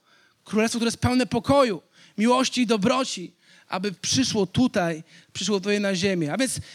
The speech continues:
musimy nauczyć się modlić, aby modlić się efektywnie. Wiecie, że nie każda modlitwa jest efektywna? Zwróciliście uwagę, że możesz modlić się w swoim życiu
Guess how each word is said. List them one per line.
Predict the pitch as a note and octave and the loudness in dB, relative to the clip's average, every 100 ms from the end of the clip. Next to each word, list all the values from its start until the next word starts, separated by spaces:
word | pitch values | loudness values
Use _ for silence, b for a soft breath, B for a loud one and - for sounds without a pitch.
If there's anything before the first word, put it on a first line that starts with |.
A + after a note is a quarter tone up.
| B | B
musimy | - B3+ F4 D#4+ | -4 -2 2 4
nauczyć | D4+ C4 D#4+ D4 - | 4 4 4 2 0
się | C#4 | 2
modlić, | C4+ E4 C#4+ C4 B3 | 4 4 4 0 0
aby | A3+ A#3 | 0 4
modlić | B3 C#4 C4 | 4 4 0
się | - | -2
efektywnie. | C4 A#3+ - C4+ B3 | -2 -2 0 0 0
Wiecie, | D4+ D#4 | 0 2
że | |
nie | D4+ D4 | 2 2
każda | C#4+ C#4+ | 2 4
modlitwa | C#4+ C4 C#4 C#4 | 2 2 2 0
jest | B3+ | 0
efektywna? | B3 B3+ C#4 A#3 C4 - _ _ | -2 -6 -6 -2 -4 -6 _ _
Zwróciliście | - G#3+ C4+ B3+ | -14 -4 -4 -2
uwagę, | C#4 B3+ B3+ B3 B B - | 0 0 0 -2 B B -6
że | G#3 | 0
możesz | A3 C#4 C4+ A3+ | 4 4 2 2
modlić | G#3 C#4 D4+ B3+ A3 | 4 6 4 0 -2
się | - A3 | -2 -2
w | |
swoim | - B3 B3 A#3 | -4 -2 -2 -2
życiu | A#3 C4 A#3+ | -4 -4 -6